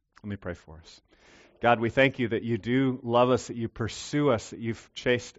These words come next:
after us. Uh, we pray that You would help us to remember this. Um, and God, we just thank You for the security that we have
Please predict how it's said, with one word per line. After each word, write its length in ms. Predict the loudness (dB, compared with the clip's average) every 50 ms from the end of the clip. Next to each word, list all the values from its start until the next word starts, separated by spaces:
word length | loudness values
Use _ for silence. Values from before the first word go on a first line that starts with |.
| _ _
after 500 | 4 4 4 4 0 -8 -10 -8 -6 -6
us. 380 | -6 -6 -8 -12 -14 -16 -18 -20 _ _ _ _ _ _ _ _ _ _ _ _ -4
Uh, 100 | -2 0
we 120 | 0 -2
pray 420 | -4 -2 2 4 6 6 6 6
that 140 | 4 0 -2
You 200 | -2 -2 0 0
would 100 | 0 -2
help 260 | 2 2 2 2 2
us 140 | -2 -6 -6
to 120 | -10 -8 -6
remember 520 | -4 -4 -2 -2 -2 -2 -2 -2 -4 -4
this. 560 | -4 -6 -8 -8 -10 -14 -16 -18 -18 -20 -20 _ _ _ _ _ _ _ _ _ _ _ _ _ _ _ _
Um, 360 | -12 -10 -10 -8 -10 -12 -16 -18 _ _ _ _ _ _ _ _ _ _ _ _
and 140 | -8 -4 0
God, 220 | 2 2 2 2
we 100 | 2 0
just 240 | 0 0 -4 -6 -4
thank 300 | -2 -2 -2 -2 -4 -4
You 80 | -6 -6
for 160 | -4 -6 -8
the 60 | -8
security 680 | -8 -8 -12 -14 -14 -6 -2 0 0 0 2 0 -2
that 160 | -2 -2 -4 -4
we 140 | -4 -4
have 380 | -2 0 0 2 2 0 -2 -6